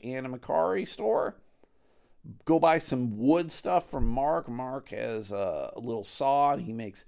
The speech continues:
keychains and cutting boards and knickknacks out of wood. And he sells it on Macari.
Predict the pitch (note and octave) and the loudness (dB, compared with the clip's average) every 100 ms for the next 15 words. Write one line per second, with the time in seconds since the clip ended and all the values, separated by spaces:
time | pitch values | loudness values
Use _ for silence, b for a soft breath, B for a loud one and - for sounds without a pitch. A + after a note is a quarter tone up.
0 | b b b b - F#3+ E3+ - F#3+ E3 | b b b b -4 -4 -2 -2 0 0
1 | D#3+ D#3+ D#3 A2+ G2 F#2+ F2 E2+ - D3+ | -2 -2 -4 -4 -6 -6 -10 -8 0 0
2 | D3+ C#3 C#3 C#3+ C#3 C3+ A#2+ F2+ G2+ C3 | 0 0 4 4 4 0 -4 -8 -6 -6
3 | - C3 B2+ B2 B2 - - - b b | -8 -8 -6 -6 -8 -12 -14 -16 b b
4 | - F2+ D2+ D#2 G2 A2 A2+ A2+ A#2+ A2+ | -10 -6 -4 -4 -2 2 2 2 0 -4
5 | - - _ _ - _ _ _ - - | -10 -20 _ _ -20 _ _ _ -16 -14
6 | - C3+ B2+ A2 A2+ A2 F#2+ F2+ - B2+ | -6 0 0 0 0 0 -2 -10 -2 4
7 | C3+ C3+ C#3+ C#3 | 8 8 6 -2